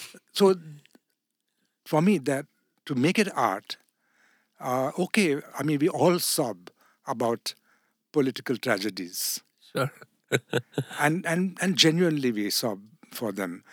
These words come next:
Speaker 2: So some
Speaker 1: But,
Speaker 2: of those,
Speaker 1: but,
Speaker 2: some of
Speaker 1: but,
Speaker 2: them
Speaker 1: but
Speaker 2: are
Speaker 1: I want the
Speaker 2: Yeah.
Speaker 1: artist to, to give me one little thing, you know, extra, which, that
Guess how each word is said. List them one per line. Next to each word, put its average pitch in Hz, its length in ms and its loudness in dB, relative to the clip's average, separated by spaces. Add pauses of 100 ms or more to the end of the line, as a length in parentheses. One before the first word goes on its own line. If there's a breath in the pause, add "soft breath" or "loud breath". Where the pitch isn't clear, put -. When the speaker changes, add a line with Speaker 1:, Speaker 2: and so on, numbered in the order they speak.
(100)
Speaker 2:
So 202 60 4
some 202 160 6
Speaker 1:
But, - 80 10
Speaker 2:
of 254 40 4
those, 247 200 6
Speaker 1:
but, 214 100 10
Speaker 2:
some 277 100 4
of - 40 6
Speaker 1:
but, 214 40 10
Speaker 2:
them 226 120 8
Speaker 1:
but 214 140 6
Speaker 2:
are 233 60 8
Speaker 1:
I 190 80 6
want 220 240 6
the 233 60 6
Speaker 2:
Yeah. 151 180 6
Speaker 1:
artist 156 320 0
to, 196 100 2 (440)
to 180 160 -2 (180)
give 202 140 2
me 208 200 6
one 196 800 4
little 156 300 0
thing, 131 380 -2 (720 soft breath)
you 147 120 0
know, 151 320 -2
extra, 123 640 -4 (560)
which, 143 340 2 (200)
that 151 200 0